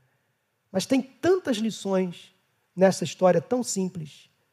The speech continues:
Quando a gente se compadece, quando a gente leva a Deus as necessidades dos outros, Deus realiza milagres. E sabe qual é o melhor? O preço já foi pago. Não custa noventa e cinco centavos,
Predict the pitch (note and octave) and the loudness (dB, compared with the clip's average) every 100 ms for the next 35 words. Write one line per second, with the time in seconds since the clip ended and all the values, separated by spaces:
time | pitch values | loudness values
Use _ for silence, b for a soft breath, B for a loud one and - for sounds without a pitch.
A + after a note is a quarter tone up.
0 | _ _ _ _ _ _ A3+ A3 A3+ - | _ _ _ _ _ _ 2 4 4 2
1 | A3 - - A3+ A3 F#3+ C#3 F3+ G3 F#3 | -4 -4 -2 -2 2 2 4 4 6 2
2 | - F#3+ F3 G3+ F#3 F3 G3+ G#3+ F#3 D3+ | -6 -6 -2 -2 0 4 4 4 0 -4
3 | C3+ F3+ F#3+ E3+ C3+ - _ _ _ _ | -2 2 2 2 -8 -20 _ _ _ _
4 | F3+ C#3+ G3 G#3+ - D#3+ F#3+ F#3+ E3 E3+ | 0 2 0 -2 -6 0 2 2 -2 -10
5 | C3+ A#2 F#3 G#3 G3+ C3+ G3+ F#3 F3+ F3+ | -10 0 4 2 0 0 0 2 0 0
6 | G3+ A3 G#3+ - G3+ G#3+ G#3 A#3+ A#3+ F#3 | -2 -6 -8 -10 -6 -2 -2 -4 -8 -14
7 | D3 - _ _ _ _ _ _ _ _ | -16 -20 _ _ _ _ _ _ _ _
8 | _ _ _ - C4 G#3 G#3 G3 F3 E3+ | _ _ _ -2 0 0 2 4 4 4
9 | A3 G3 C#3+ - _ _ _ _ _ _ | 4 2 -2 -10 _ _ _ _ _ _
10 | _ _ G3+ A3+ A3+ G3 G#3+ A3 D#3 C3+ | _ _ -4 2 2 2 -2 0 0 0
11 | D#3 D#3+ B2+ - _ _ _ _ _ _ | 0 -2 -8 -12 _ _ _ _ _ _
12 | _ _ _ A3+ C4 C4 C#4 D#4+ A3+ F#3 | _ _ _ 2 2 2 0 2 4 4
13 | E3+ E3+ C#3+ E3 C#3 D#3 C#3 C#3 C3+ C#3+ | 2 0 -4 -4 -8 -4 -2 -2 -6 -8
14 | - | -20